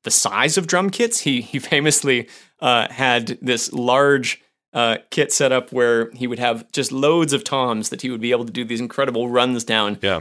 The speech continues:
Speaker 1: The kind of thing that as a child I would just kind of sort of dream that one day,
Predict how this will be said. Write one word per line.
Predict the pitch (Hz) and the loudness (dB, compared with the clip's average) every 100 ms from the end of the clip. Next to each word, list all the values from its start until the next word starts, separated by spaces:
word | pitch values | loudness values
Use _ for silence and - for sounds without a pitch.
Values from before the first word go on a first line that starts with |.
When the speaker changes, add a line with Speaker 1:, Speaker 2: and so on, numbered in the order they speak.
| - | -4
Speaker 1:
The | |
kind | - 131 | -2 -2
of | 113 | 0
thing | 131 | -2
that | 123 113 | 0 -2
as | 123 | -4
a | |
child | - 127 123 113 110 | -2 2 4 4 4
I | 107 | 0
would | 104 | -2
just | 113 | -6
kind | - 107 | -4 -6
of | - - | -8 -12
sort | - - | -10 -10
of | - | -10
dream | - 113 120 101 | -8 -4 -2 -4
that | - - | -8 -8
one | 127 | -6
day, | 113 113 113 | -2 0 0